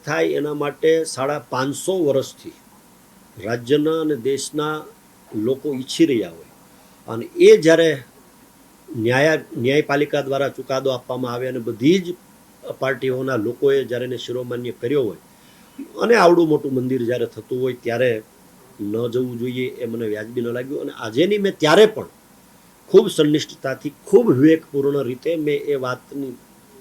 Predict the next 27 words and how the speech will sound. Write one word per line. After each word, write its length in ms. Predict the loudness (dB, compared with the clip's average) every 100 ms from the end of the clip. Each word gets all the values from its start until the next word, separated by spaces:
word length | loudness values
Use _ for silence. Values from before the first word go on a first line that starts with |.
| -10
મેં, 320 | -6 -4 -6 -10 -20 -16
અ, 120 | -10 -6
મોવડી 300 | 0 2 4
મંડળ 260 | 2 0
સુધી 220 | -4 -6 -8
પહોંચાડવાનો 580 | -6 -8 -6 -6 -6
પ્રયત્ન 360 | -8 -10 -10 -12
કર્યો 320 | -8 0 0
હતો 180 | 0 -8 -20 -20 -20 -20 -20 _ _ 2
કે 200 | 4 4 0 -18 -4
જ્યારે 320 | 2 4 2
આજે 300 | 0 2 6
લોકો 320 | 6 4 2
આટલા 320 | 0 2 2
વર્ષોથી 460 | 2 2 0 0 2
રાહ 240 | 4 4 4
જોતા 240 | 2 2
હોય 140 | 2
ને 100 | 2
જો 140 | 0 -2
આપણે 300 | -4 -4 -4
ન 180 | -2 -2
જઈએ 280 | -4 -8 -12 _ _ _ _
તો 80 | -2
એ 100 | 0
વ્યાજબી 380 | 0 -4 -6 -6
નથી. 360 | -6 -6 -10